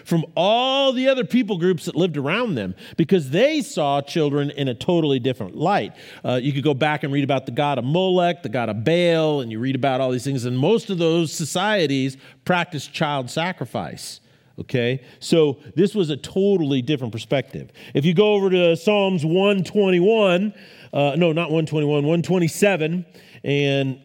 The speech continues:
you know, what I tell people, if you're ever looking for things in the Bible, go to Psalms and hang a right, because Psalms is such a big book, right? You can always find things that way. But that has nothing to do with our message. It's just a little tidbit that you can take home with you, right? Um,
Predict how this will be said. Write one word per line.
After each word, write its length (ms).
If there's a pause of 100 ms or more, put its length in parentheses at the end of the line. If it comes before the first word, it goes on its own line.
(100)
you 200
know, 140
what 120
I 80
tell 180
people, 280
if 80
you're 100
ever 140
looking 240
for 80
things 260
in 60
the 80
Bible, 400
go 160
to 80
Psalms 420
and 100
hang 160
a 60
right, 460 (240)
because 240
Psalms 260
is 40
such 120
a 40
big 280
book, 260
right? 300
You 300
can 80
always 160
find 260
things 220
that 160
way. 180 (380)
But 260 (400)
that 120
has 160
nothing 200
to 60
do 20
with 100
our 120
message. 380
It's 80
just 180
a 80
little 180
tidbit 520
that 220
you 140
can 120
take 200
home 300
with 160
you, 80
right? 280 (520)
Um, 420